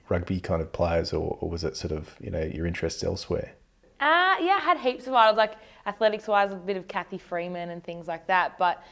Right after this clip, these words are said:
Speaker 2: for me, it was, like, every time there was, like, a country visit, 'cause I grew up in country New South Wales, it was more <laughs> about,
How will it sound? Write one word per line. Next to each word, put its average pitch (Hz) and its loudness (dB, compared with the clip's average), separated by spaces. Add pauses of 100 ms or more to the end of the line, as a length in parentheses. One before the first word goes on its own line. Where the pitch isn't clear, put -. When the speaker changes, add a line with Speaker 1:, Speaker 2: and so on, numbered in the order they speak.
(360)
Speaker 2:
for 214 -2
me, 214 4
it 190 -4
was, 190 -2
like, 190 4 (420)
every 208 4
time 202 0
there 185 2
was, 180 2
like, 175 -2
a 170 -10
country 196 -6
visit, 170 -4
'cause 175 -6
I 180 6
grew 180 -2
up 175 2
in 175 -6
country 170 -8
New 165 -10
South 160 -10
Wales, 170 2
it 175 -8
was 170 -8
more 175 -2
<laughs> 170 -2
about, 175 -2